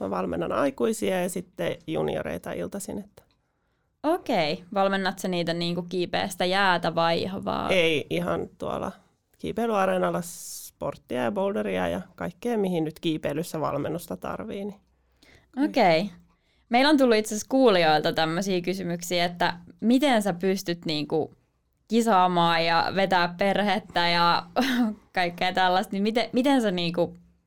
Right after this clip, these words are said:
Speaker 2: saat tän kaiken yhdistymään myös tohon niinku kisamatkailuun ja muuhun?
Speaker 1: No, kyllä se ihan hyvin siihen yhdistyy. Tavallaan silloin, kun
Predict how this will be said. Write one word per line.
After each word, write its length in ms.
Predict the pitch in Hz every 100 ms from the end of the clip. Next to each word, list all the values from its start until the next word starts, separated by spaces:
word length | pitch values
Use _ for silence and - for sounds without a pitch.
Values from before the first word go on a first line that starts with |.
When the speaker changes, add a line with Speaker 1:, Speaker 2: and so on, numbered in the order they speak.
| -
Speaker 2:
saat 280 | 202 165 175
tän 200 | 208 214
kaiken 440 | 226 185 175 202 233 - -
yhdistymään 640 | 233 214 214 180 175 170
myös 240 | 170 208
tohon 220 | 208 208 175
niinku 220 | 196 202
kisamatkailuun 1200 | 202 202 190 - - - 190 190 - 76 214 214
ja 80 | 208
muuhun? 300 | 214 202 214 _ _ _ _ _ _ _ _ -
Speaker 1:
No, 200 | 285 - - _ _ _ _ _ _ _ _ _ _ _ - 262
kyllä 280 | - 359 247
se 180 | 254 285
ihan 220 | 247 240
hyvin 260 | 247 247 220
siihen 240 | 196 196
yhdistyy. 380 | 202 190 190 185
Tavallaan 560 | 214 214 214 202 196 - _ _ _ _ _ _ _ _
silloin, 520 | - 208 208 190 170
kun 360 | 170 170 160